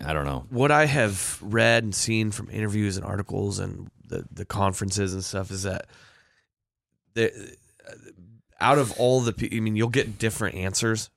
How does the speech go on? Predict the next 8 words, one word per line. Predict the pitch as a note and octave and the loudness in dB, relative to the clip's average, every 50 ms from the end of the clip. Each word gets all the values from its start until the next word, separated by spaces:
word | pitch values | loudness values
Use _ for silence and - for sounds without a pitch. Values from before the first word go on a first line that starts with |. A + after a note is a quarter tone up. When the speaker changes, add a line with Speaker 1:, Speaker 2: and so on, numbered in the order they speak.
| _ _ - | _ _ -2
Speaker 2:
but | G#2+ G#2+ F#2+ - - G2+ | 2 2 2 2 -2 -6
the | G2+ A2 | -6 -4
most | G#2 G#2 A2 A2+ A#2+ A2 - - - | 0 2 4 4 4 4 2 -2 -4
common | - - G#2 G2+ G#2+ A2+ A#2 A2+ | -4 -2 0 2 2 2 2 2
one | A2 A2 A2+ A#2 B2 B2+ - - - _ - | 2 2 2 0 0 -2 -6 -10 -12 _ -2
is | G2 F#2+ F#2 F2+ - | 0 0 0 0 0
that, | G2 F#2+ F#2 F2+ D#2+ - - - - - - - _ _ _ _ _ _ _ _ _ _ _ _ - | 2 2 2 2 0 -2 -6 -14 -20 -20 -20 -20 _ _ _ _ _ _ _ _ _ _ _ _ -4
uh, | F#2 F2+ F2 E2+ E2+ E2+ D#2 B1+ | 0 0 2 2 2 0 0 -2